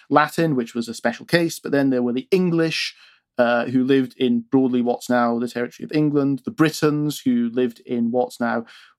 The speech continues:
Wales, uh, southwest England, and also the, the what's now southwest Scotland going into northwest England, um,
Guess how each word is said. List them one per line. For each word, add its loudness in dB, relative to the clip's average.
Wales, 2
uh, -2
southwest -2
England, 0
and 2
also 0
the, -2
the -2
what's -4
now 4
southwest 0
Scotland -2
going 0
into -2
northwest -4
England, 0
um, 0